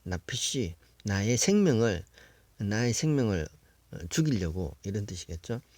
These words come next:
음, 나페쉬. 아, 그래서 하페루 팠었다. 예.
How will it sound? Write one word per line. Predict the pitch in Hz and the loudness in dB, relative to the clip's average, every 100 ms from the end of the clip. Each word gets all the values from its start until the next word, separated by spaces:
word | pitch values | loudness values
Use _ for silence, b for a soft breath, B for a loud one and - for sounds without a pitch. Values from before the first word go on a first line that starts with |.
| b _ | b _
음, | - - | -18 -16
나페쉬. | - - - - - | -18 -18 -18 -18 -14
아, | - 80 B B B | -10 -10 B B B
그래서 | 107 - | -12 -12
하페루 | - - - 98 123 87 - _ | -12 -8 -4 -2 0 -2 -6 _
팠었다. | - - - - - - - _ _ b b b b _ | -20 -14 -14 -14 -18 -18 -20 _ _ b b b b _
예. | 92 85 | -12 -12